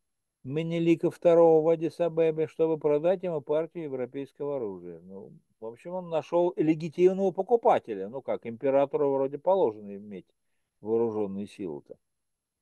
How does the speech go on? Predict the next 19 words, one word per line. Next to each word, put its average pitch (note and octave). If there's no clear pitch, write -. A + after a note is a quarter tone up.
Да, F#2+
а -
так -
у G3+
него F#3+
тут E3+
боль, E3+
остеосаркома. A#2+
Ну, E3
ему G#3
тут F#3+
любовник-то F#3+
руку G#3
прострелил, A2
между F#2+
прочим, F2+
в -
пьяной G#2+
ссоре. F#2+